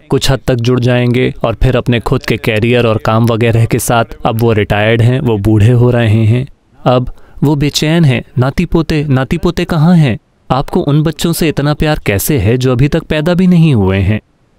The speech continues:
जब आपको कोई चिंता या परवाह नहीं है उन बच्चों की जो सड़कों पर हैं, आपके पास उन बच्चों के लिए इतना प्यार कैसे है जिनका अस्तित्व ही नहीं है? क्योंकि आप जीवन के साथ एक बार फिर जुड़ना चाहते हैं,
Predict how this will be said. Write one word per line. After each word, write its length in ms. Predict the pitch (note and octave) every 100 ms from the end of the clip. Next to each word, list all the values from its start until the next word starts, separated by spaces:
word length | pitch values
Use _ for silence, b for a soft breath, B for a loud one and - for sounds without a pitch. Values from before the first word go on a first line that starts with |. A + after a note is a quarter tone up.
| _ _ _ B2
जब 240 | A2+ C3
आपको 240 | C#3 - D3+
कोई 280 | - C#3
चिंता 360 | D3 C#3+ B2 B2+
या 160 | C3 C3
परवाह 460 | A2 G#2 G#2+ G#2
नहीं 340 | G#2+ F#2 A#2 B2+
है 280 | A#2 F2+ - _ _ _ _ _ _ _ _ _ _ -
उन 200 | C#3 B2
बच्चों 380 | A2 - A2
की 180 | G#2+ C3+
जो 120 | C#3+
सड़कों 360 | D3 D#3 D3+ G3
पर 200 | F#3 C#3+
हैं, 240 | G2+ A2 - _ _ _ -
आपके 280 | A2 - C3+
पास 260 | C#3+ C#3
उन 240 | - C#3 D3
बच्चों 360 | D3+ - D#3
के 100 | C#3+
लिए 160 | D#3+ D3+
इतना 300 | - D#3 E3
प्यार 280 | E3 D#3+ -
कैसे 300 | A2+ G#2 F3
है 260 | E3 A#2 G2 B B -
जिनका 320 | A#2+ B2+ D3+
अस्तित्व 380 | D3 - G3+ G#3
ही 140 | F3+
नहीं 300 | E3+ A2+ G#2+
है? 200 | E2 G#2+ - _ _ _ _ _ _ _ _ _ _ _ _ _ _ _ _ _ _ _ - -
क्योंकि 260 | A#2+ A2+ B2
आप 140 | G#2+
जीवन 360 | G2 A2+ B2 B2
के 120 | A#2
साथ 320 | - A#2+ -
एक 100 | A#2
बार 160 | B2+ A#2+
फिर 240 | - E3
जुड़ना 340 | B2 A2 G2+
चाहते 400 | G2+ A2 G2+ -
हैं, 240 | G2+ A2